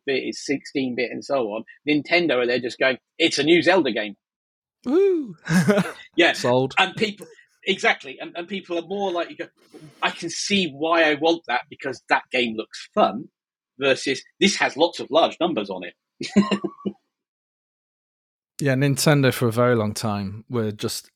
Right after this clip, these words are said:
Speaker 2: "Look at all these accessories that comes with it to give you a new gameplay experience," rather than, "This
Speaker 1: Mm.
Speaker 2: is a twelve teraflop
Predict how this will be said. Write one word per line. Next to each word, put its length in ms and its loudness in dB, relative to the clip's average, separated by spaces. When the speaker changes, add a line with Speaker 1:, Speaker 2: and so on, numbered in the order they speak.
Speaker 2:
"Look 260 2
at 40 6
all 220 6
these 240 2
accessories 540 -2
that 120 -4
comes 300 -6
with 140 -2
it 220 -2
to 80 -4
give 180 -6
you 80 -4
a 40 -4
new 160 -2
gameplay 580 2
experience," 580 -2
rather 260 4
than, 380 -2
"This 340 4
Speaker 1:
Mm. 200 8
Speaker 2:
is 200 2
a 300 0
twelve 460 0
teraflop 760 0